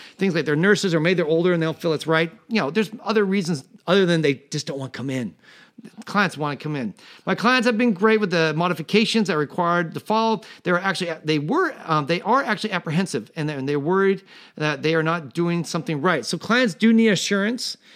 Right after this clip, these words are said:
So when you do reach out and you share, "Hey guys, here's what you need to do. Here's the protocols we're gonna do. This is what you need to do when you arrive." Um, you do need to assure them and com-, comfort them, 'cause they're gonna be scared. They, they're not done this before.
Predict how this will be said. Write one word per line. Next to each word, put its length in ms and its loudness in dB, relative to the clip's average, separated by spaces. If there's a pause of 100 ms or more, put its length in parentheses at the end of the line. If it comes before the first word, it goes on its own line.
(120)
So 200 2
when 160 4
you 100 4
do 140 2
reach 260 2
out 140 4
and 80 -4
you 80 0
share, 420 4
"Hey 200 4
guys, 360 2
here's 200 2
what 120 0
you 80 0
need 200 2
to 80 2
do. 380 4
Here's 280 2
the 80 -2
protocols 440 0
we're 80 -2
gonna 100 2
do. 180 4
This 180 0
is 80 -8
what 120 -2
you 100 -2
need 60 0
to 60 2
do 200 2
when 100 0
you 100 4
arrive." 440 2 (460)
Um, 300 2
you 140 4
do 300 6
need 420 4 (180)
to 180 0
assure 400 0
them 360 -2 (200)
and 160 -6
com-, 220 -8
comfort 280 -4
them, 160 -2
'cause 200 -6
they're 200 4
gonna 120 0
be 60 6
scared. 440 0 (100)
They, 160 4
they're 320 2
not 220 2
done 140 2
this 160 0
before. 260 0